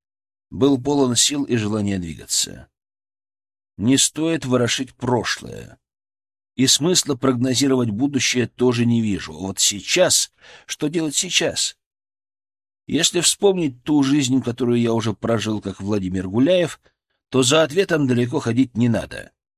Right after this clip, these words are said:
Единственная республика, которой удалось не только сохранить флаг и герб времён С С С Р, не только сохранить и умножить материальное наследие Советского Союза, но и возродить советские идеалы, это Беларусь.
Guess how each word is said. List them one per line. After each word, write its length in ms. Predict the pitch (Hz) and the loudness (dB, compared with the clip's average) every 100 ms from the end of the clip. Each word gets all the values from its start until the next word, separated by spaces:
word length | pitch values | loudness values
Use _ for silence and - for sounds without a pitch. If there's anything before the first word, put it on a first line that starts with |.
| _ - | _ -6
Единственная 760 | 107 147 160 226 - 190 190 | 0 0 2 0 0 2 2
республика, 800 | 175 170 - - 151 92 90 - | 2 2 0 0 0 0 -4 -6
которой 340 | 85 123 131 - | -10 -2 -2 0
удалось 480 | 127 127 135 120 117 | 0 4 4 4 2
не 140 | 131 | 0
только 300 | 208 208 170 | 0 -4 -2
сохранить 500 | - 156 139 139 120 | -4 0 0 2 0
флаг 360 | - 120 110 - | 0 0 0 -2
и 120 | 104 | -4
герб 260 | 98 95 92 | -2 -4 -4
времён 380 | 98 104 101 95 | -4 -4 -4 -6
С 180 | 113 - | -4 -4
С 220 | 90 90 | -4 -2
С 120 | - | 0
Р, 220 | 175 131 _ _ _ _ _ _ _ - | 0 -2 _ _ _ _ _ _ _ -2
не 120 | 123 | 2
только 280 | 180 170 160 | 2 2 0
сохранить 580 | 156 156 147 160 151 | 2 2 2 2 0
и 120 | - 143 | 4 6
умножить 520 | 139 143 135 127 - | 6 4 2 0 0
материальное 640 | 123 120 127 113 113 110 | -2 0 0 0 0 0
наследие 520 | 113 104 - 104 98 | -2 -2 -2 -2 0
Советского 560 | - 92 95 - 92 90 | 0 -2 -4 -4 -4 -2
Союза, 600 | - 87 147 139 104 - _ - _ | -2 0 0 2 -2 -8 _ -20 _
но 160 | 110 117 | -2 -2
и 120 | 120 | 0
возродить 640 | 117 120 117 120 98 85 | 0 2 2 0 0 -2
советские 760 | - 80 85 65 - 71 65 - | -2 -2 -4 -4 -4 -4 -10 -10
идеалы, 460 | 76 90 135 185 175 | -4 -4 -2 -2 -4
это 320 | 110 120 139 | -4 -6 -6
Беларусь. 880 | 139 92 92 101 95 - - - - | -8 -8 -6 -6 -8 -10 -8 -8 -10